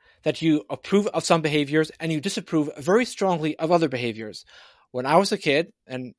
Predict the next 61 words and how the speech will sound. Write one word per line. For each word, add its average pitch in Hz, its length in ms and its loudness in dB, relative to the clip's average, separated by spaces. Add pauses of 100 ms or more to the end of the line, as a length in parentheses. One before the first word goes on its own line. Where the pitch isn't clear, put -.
(100)
maybe 123 280 -4
it - 40 -12
still - 140 -6
happens 147 280 0
nowadays, 160 440 0
maybe 117 280 -8
it 117 80 -10
doesn't, 165 360 0
maybe 131 160 -4
we've 127 180 -4
gone 131 180 -2
so 143 220 -2
off 147 140 -2
the 127 80 -16
deep 151 180 -2
end 160 220 0
that 131 100 -4
it 127 60 -6
no 139 120 0
longer 131 280 0
happens, 147 420 0 (320)
but 175 60 0
when 208 160 4
I 233 100 6
was 269 160 0
a 220 80 0
kid, 139 380 -2 (400)
sometimes 226 400 2
you 185 80 2
would 170 80 0
say 185 120 4
to 180 160 -4
yourself 170 460 6
or 131 120 -6
say 143 160 0
to 160 100 -4
a 143 40 2
friend, 156 400 2 (300)
"I 180 140 2
can't 202 420 -2
do 175 180 2
X, 170 200 -2
Y, 156 260 6
or 151 140 2
Z. 156 260 2
If 151 100 -6
I 156 80 4
do 170 200 0
that, 190 240 4
my 151 100 0
mother 160 260 2
will 143 140 0
kill 147 300 2
me." 110 180 -10 (640)
That 240 160 4
is 277 140 2
a 170 160 0 (160)
good 233 340 4 (140)
reaction 165 500 2
to 165 80 0
have. 131 320 0